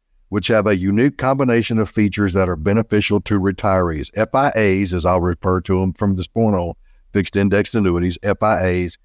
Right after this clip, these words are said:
can help many individuals approach retirement with more confidence, allowing them to be less concerned with volatile markets or outliving their assets and more willing to pursue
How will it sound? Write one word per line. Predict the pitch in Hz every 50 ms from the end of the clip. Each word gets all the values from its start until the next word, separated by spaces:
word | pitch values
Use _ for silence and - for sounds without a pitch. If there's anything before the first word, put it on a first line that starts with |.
| _ _ _ _ _ _
can | 113 110 101
help | 104 104 104 -
many | 92 92 101 107 123 143 160 151
individuals | - 135 147 160 151 131 113 117 113 107 101 104 107 110 104 92
approach | 95 82 - - 104 104 107 - -
retirement | 107 104 - - 135 131 123 107 101 98 92 - _ _ _ _ _ _ _
with | - 95 98 - 101
more | 98 101 110 127 135
confidence, | - - 156 151 143 - - 90 90 90 87 90 - - - - _ _ _ _ _ _ _ _ _ _ -
allowing | 87 90 90 95 104 113 110 104
them | 107 110 107 101
to | - 87
be | 87 98 92
less | 92 92 98 110 117 -
concerned | - 131 131 123 - - 120 104 101 101 101 95 87
with | 87 82 -
volatile | - 92 85 95 107 110 - - 113
markets | 107 101 95 95 98 - - 95 92 - - - _ _ _ _ _
or | 98 95 90 - _ -
outliving | 101 107 113 - - 104 101 95 92 101 95 87
their | 98 98 - -
assets | 95 92 92 87 - - 92 90 90 87 - - _
and | - 92 87 82
more | 85 85 90 92 95 98 101 90
willing | 82 90 95 90 90 90 80
to | - 95 85
pursue | - - 92 85 - - - 92 87 85 85 85 85